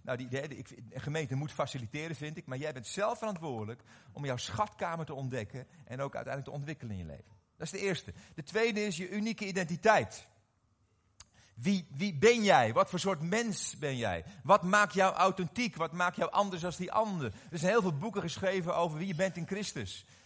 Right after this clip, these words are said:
Natuurlijk, mijn boekje over identiteit schreef, dacht ik, "Nou, dat moet ik dus niet doen, wie je bent in Christus." Ja, dat doe ik in het begin wel even. Maar dat weten we nu wel, wie we zijn in Christus. Maar mijn vraag is, wat maakt mij in Christus nou anders dan Bart in Christus is? Snap je?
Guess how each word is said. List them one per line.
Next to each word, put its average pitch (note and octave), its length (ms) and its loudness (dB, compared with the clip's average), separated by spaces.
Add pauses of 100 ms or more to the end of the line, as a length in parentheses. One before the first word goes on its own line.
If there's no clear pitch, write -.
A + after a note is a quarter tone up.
Natuurlijk, F#3 340 -4
mijn E3+ 120 2
boekje G3 260 -2
over F3 180 0
identiteit F3 500 0
schreef, E3+ 280 -2
dacht E3+ 220 0
ik, D#3+ 80 -4
"Nou, E3+ 220 2
dat F#3 120 2
moet G3 140 -4
ik F3 60 -6
dus E3 120 -4
niet G3 200 -2
doen, D#3+ 240 -4
wie D#3 140 -8
je D3 80 -4
bent C#3+ 180 -2
in C3 80 -12
Christus." C#3+ 260 -6
Ja, D3 60 -2
dat C3+ 80 -4
doe D#3 100 -4
ik - 60 -14
in D3+ 80 -10
het C3 80 -10
begin G#3 220 -6
wel D#3 120 0
even. A#2+ 360 -2 (320)
Maar D#3+ 200 0
dat F#3 160 0
weten A3 260 0
we F#3+ 60 -2
nu F3 140 -2
wel, C#3 200 4
wie C#3 120 -2
we B2+ 80 -4
zijn B2 240 -2
in A2 120 -4
Christus. G#2 460 -8
Maar D3 180 -4
mijn A#3 220 2
vraag B2+ 320 2
is, D#3+ 280 -6 (240)
wat F#3 180 4
maakt F3 240 4
mij A#3+ 520 4
in F3+ 260 0
Christus G#3 380 2
nou D3+ 180 4
anders G#3 760 4
dan F#3 220 0
Bart A#3+ 300 6
in E3+ 200 -6
Christus E3 400 -4
is? - 340 -10 (360)
Snap - 220 -4
je? - 180 -6